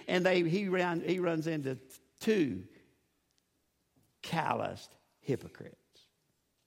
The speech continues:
I believe with all my heart that if you want to shut down a church,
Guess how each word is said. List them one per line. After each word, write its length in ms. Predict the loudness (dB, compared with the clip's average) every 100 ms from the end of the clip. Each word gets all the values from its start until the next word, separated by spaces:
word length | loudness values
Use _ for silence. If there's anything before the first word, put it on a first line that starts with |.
| _ _ _ _ _ _ _ _ _ _ _ _ _ _ _ _ _ _ _ -8
I 100 | -4
believe 260 | 0 0 0
with 100 | 0
all 200 | 0 -2
my 180 | -4
heart 360 | -4 -6 -8 -12 _ -20 _ _ _ _ _ _ _ _ _ _ _ _ _ _ _ _ _ _ _ _ -4
that 120 | -2
if 140 | -2
you 100 | -2
want 160 | 0 -2
to 100 | -2
shut 220 | -4 -2
down 220 | -2 -2
a 60 | -4
church, 840 | -6 -6 -6 -6 -8 -14 -18 -18